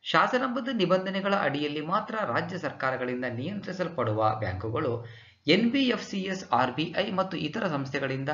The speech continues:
ನೋಂದಾಯಿಸಲ್ಪಟ್ಟ ಕಾನೂನುಬದ್ಧ ಸಾರ್ವಜನಿಕ ಸಾಲ ಚಟುವಟಿಕೆಗಳನ್ನು ಕೈಗೊಳ್ಳಬಹುದು ಎಂದು ಆರ್ ಬಿ ಐ ಹೇಳಿದೆ.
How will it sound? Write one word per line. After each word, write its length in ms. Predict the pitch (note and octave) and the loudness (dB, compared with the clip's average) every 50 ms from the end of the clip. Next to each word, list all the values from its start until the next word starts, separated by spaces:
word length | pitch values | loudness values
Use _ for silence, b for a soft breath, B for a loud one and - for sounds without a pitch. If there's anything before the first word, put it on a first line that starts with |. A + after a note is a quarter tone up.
| C3+ G#2+ - | -4 -4 -4
ನೋಂದಾಯಿಸಲ್ಪಟ್ಟ 840 | A#2 A#2+ C#3+ D#3+ D#3+ F#3 F#3+ F#3+ F#3+ F#3 F3+ - - - - - E3+ | -2 -2 -2 -2 -4 -4 -6 -4 -6 -6 -6 -6 -8 -8 -6 -6 -6
ಕಾನೂನುಬದ್ಧ 880 | E3 E3 - G#2+ A2 A#2+ C#3 E3 F3+ F#3+ F#3+ F#3+ E3 C#3+ C3+ B2 - B2+ B2+ - B B B B B B B - - | -6 -2 0 2 2 4 4 2 0 0 0 0 2 2 2 4 4 2 2 2 B B B B B B B 2 8
ಸಾರ್ವಜನಿಕ 520 | D3+ C#3+ F#3+ A3+ A3+ A3 A3+ A3 - - | 10 10 10 8 6 0 -2 -4 -4 -4
ಸಾಲ 300 | G3+ E3+ D3 C3 D3 D#3 | -4 0 0 0 2 0
ಚಟುವಟಿಕೆಗಳನ್ನು 880 | D3+ C#3 D3 B2 B2 B2 A#2 B2 A2+ B2+ A#2+ A2 A2 G#2+ G#2 G#2 G#2 G#2 | 0 -2 -4 -4 -4 -4 -4 -4 -4 -4 -2 0 0 -2 -2 -4 -4 -4
ಕೈಗೊಳ್ಳಬಹುದು 720 | E3 F#3+ G#3+ F3+ F3 D3+ C#3+ C3+ A2+ A2 A2 G#2+ G#2+ - | -4 -4 -2 -2 -2 0 0 -2 -4 -4 -4 -4 -4 -6
ಎಂದು 420 | A2 C#3+ E3+ D3+ A2 A2 A2 A2+ - | -6 -6 -6 -6 -6 -6 -8 -6 -6
ಆರ್ 200 | - D3 F3 E3+ | -4 -4 -2 -2
ಬಿ 120 | B2+ A#2 | -2 -2
ಐ 160 | A2 - - | -4 -4 -4
ಹೇಳಿದೆ. 540 | G#2+ - F#2 F#2 F2 F2 E2 D#2+ - _ _ | -4 -6 -6 -6 -6 -8 -12 -14 -16 _ _